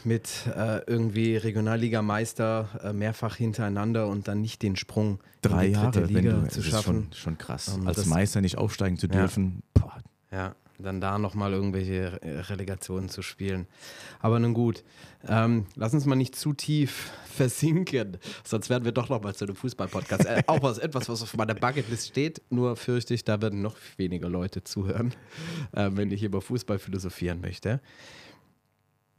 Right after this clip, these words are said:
Speaker 1: Jetzt kam irgendwann der Switch, dass du sagst, okay, Anfang, Mitte dreißig, ähm, da denkt man dann irgendwann ans Karriereende. Wie bist du tatsächlich bei M L P gelandet?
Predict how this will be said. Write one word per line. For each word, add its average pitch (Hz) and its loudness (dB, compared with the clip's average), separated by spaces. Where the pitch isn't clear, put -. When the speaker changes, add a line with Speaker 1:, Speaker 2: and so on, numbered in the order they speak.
Speaker 1:
Jetzt 101 -2
kam 123 4
irgendwann 127 2
der 110 0
Switch, - -4
dass 117 -2
du 117 -8
sagst, 110 -4
okay, 120 0
Anfang, 113 0
Mitte 113 2
dreißig, 123 -2
ähm, 101 2
da 98 0
denkt 107 2
man 107 4
dann 101 2
irgendwann 101 0
ans 95 -2
Karriereende. 110 -2
Wie 104 -2
bist - -2
du 131 2
tatsächlich 110 -2
bei 104 0
M 104 -2
L 101 0
P 117 -2
gelandet? 127 -2